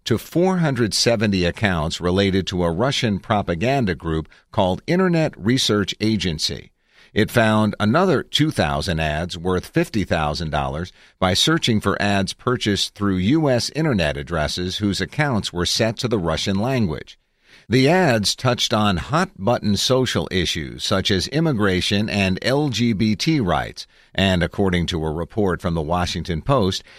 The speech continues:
included content aimed at stoking racial resentment against blacks and Muslims. About twenty-five percent of the ads geographically targeted certain regions of the United States.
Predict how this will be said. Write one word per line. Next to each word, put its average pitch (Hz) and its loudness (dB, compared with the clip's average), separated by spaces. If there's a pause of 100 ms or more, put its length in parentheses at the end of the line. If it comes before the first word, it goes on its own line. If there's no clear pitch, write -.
(100)
included 104 0
content 123 0
aimed 104 0
at 90 0
stoking 165 0
racial 101 0
resentment 82 -2
against 85 -2
blacks 127 -2
and 107 2
Muslims. - -4 (440)
About 87 2
twenty-five 98 0
percent 98 0
of 85 0
the 76 -2
ads 76 -2
geographically 98 -2
targeted 101 0
certain 131 0
regions 101 0
of 90 -2
the 87 0
United 90 0
States. 95 -4